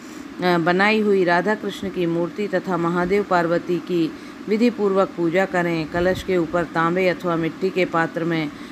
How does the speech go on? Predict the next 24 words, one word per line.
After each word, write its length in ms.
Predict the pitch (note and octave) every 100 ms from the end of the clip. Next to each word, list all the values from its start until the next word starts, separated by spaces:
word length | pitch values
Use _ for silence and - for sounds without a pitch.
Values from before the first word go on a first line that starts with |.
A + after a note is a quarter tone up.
| - -
उत्तम 420 | G3+ - A#3+ A3
वस्त्र 280 | G3+ G3+ A3
रखकर 380 | G3+ F#3 G3+ G3
सुगंधित 500 | G3 F3 F#3 F#3+ G3
करके 360 | F#3 F3 E3+ F3+
देवता 380 | E3+ E3+ E3 E3
को 180 | E3 E3
स्थापित 440 | - E3+ E3 F3 -
करें। 360 | F3 F3 D#3+ D3+ - - -
उसके 340 | G#3 G#3 - A3
ऊपर 360 | G3 F#3 G3+
तांबे, 460 | E3 F3+ F3 F#3+ F#3+
चांदी 420 | F#3 F3+ F3+ F#3+
व 140 | F3+ F3
सुवर्ण 440 | - F3 F3+ F3
का 180 | E3 E3+
पात्र 380 | D#3 D#3+ D#3 E3+
रखें। 480 | E3+ D#3 F#3 E3 D3 - - - -
उसमें 320 | G#3+ A3+ A#3
मूर्ति 400 | G#3+ G#3 F#3+ B3
को 180 | A3+ G#3+
रखकर 380 | F#3+ - G3 F3
विधि 260 | F#3 G3+
पूर्वक 380 | G3+ F#3 F3+ E3+